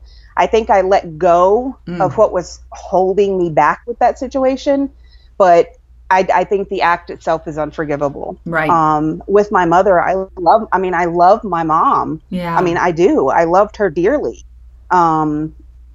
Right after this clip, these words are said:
Speaker 1: she passed away, um, in two thousand and twelve, and I mean, I loved her. She was my mother.
Speaker 2: Yeah.
Speaker 1: I didn't, I, I,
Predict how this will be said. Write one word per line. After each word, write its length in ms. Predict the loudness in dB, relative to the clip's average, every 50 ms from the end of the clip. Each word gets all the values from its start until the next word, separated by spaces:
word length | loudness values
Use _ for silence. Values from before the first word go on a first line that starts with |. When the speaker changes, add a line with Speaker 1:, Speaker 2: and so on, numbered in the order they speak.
| -20 -20 -20 -20
Speaker 1:
she 460 | -18 -16 -16 -12 -6 -2 -2 -2 -2
passed 380 | -2 0 2 2 2 0 0 -2
away, 560 | 0 2 2 2 4 4 4 2 2 -2 -2
um, 640 | 0 0 0 2 2 2 0 -2 -2 -4 -6 -8 -10 -10 -8
in 220 | -6 -4 -2 -4 -2
two 100 | -2 0
thousand 300 | 2 2 2 2 0 -2
and 100 | -4 -4
twelve, 400 | -2 0 2 4 4 2 2 0
and 160 | -2 -2 -2 -2
I 100 | -2 -2
mean, 360 | 0 0 0 0 0 -2 -4 -2 0
I 140 | 2 2
loved 360 | 4 4 4 2 2 0 0 -2
her. 140 | -2 -2
She 120 | 0 -2 -4
was 160 | -4 -2 -2
my 100 | -2 0
mother. 460 | 0 0 0 0 -2 -2 -4 -6 -14 -20 -14 -12
Speaker 2:
Yeah. 300 | -8 -6 -6 -4 -4 0
Speaker 1:
I 120 | 0 0
didn't, 500 | 2 4 2 2 2 0 -2 -2 -4 -6 -10 -16 -20 -20 -20 -20 -20 -20 -20 -20 -20 -20 -20 -20 -20 -20 -20 -20 -20 -20 -20 -20 _ -10 _ -4
I, 80 | -2 0 0
I, 120 | 0 0